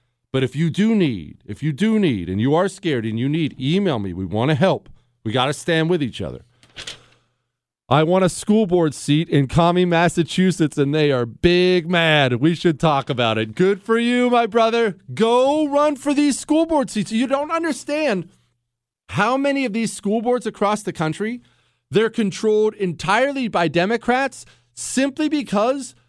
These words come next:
no Republican runs for them. They've never even had to campaign. You get a Republican out there that's madder than heck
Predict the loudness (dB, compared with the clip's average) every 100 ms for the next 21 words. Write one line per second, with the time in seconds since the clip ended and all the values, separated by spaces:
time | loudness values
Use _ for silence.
0 | _ _ -4 0 2 2 0 -2 0 0
1 | 0 0 2 2 0 -4 -8 -8 -12 -20
2 | _ _ 2 2 0 0 -2 -2 0 0
3 | 0 0 2 2 2 2 2 0 -2 -6
4 | _ -2 0 0 -2 -2 -2 -4 -4 -4
5 | -2 -2 -2 -2 -2 -4 -2 -2 0 0
6 | 0 0 0 0 -4